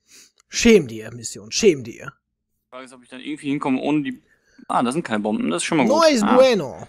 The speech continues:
Speaker 1: Ah, ich weiß jetzt, bei welcher du bist, aber wenn du da bist, dann. Oh, okay. Okay. Mister Schnellschuss. <laughs>
Speaker 2: Mhm.
Speaker 1: <laughs> Mister
Speaker 2: Ah!
Speaker 1: Schnellschuss ist weit vorne.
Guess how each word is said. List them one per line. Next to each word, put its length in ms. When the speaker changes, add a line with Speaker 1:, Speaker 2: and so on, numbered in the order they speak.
Speaker 1:
Ah, 140
ich 100
weiß 180
jetzt, 100
bei 120
welcher 220
du 80
bist, 240
aber 120
wenn 100
du 80
da 260
bist, 320
dann. 640
Oh, 260
okay. 400
Okay. 540
Mister 300
Schnellschuss. 600
<laughs> 40
Speaker 2:
Mhm. 400
Speaker 1:
<laughs> 880
Mister 400
Speaker 2:
Ah! 40
Speaker 1:
Schnellschuss 680
ist 340
weit 280
vorne. 640